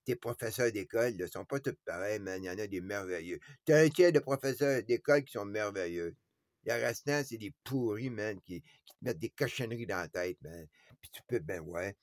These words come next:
Tu sais pas compter, toi, Chris ? T'as cent mille véhicules, man, mais t'en as six millions. Là, t'es en train de me dire, toi, t'as, tu sais, tu vas d'ici, euh, créer cinq millions, euh,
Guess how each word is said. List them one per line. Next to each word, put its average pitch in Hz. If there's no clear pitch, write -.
Tu -
sais 135
pas 131
compter, 127
toi, 285
Chris ? -
T'as 180
cent 208
mille 214
véhicules, 196
man, 220
mais 165
t'en 180
as 190
six 202
millions. 185
Là, 202
t'es 196
en 185
train 196
de 190
me 180
dire, 208
toi, 202
t'as, 175
tu 180
sais, 196
tu -
vas 175
d'ici, 175
euh, 175
créer 196
cinq 214
millions, 202
euh, 175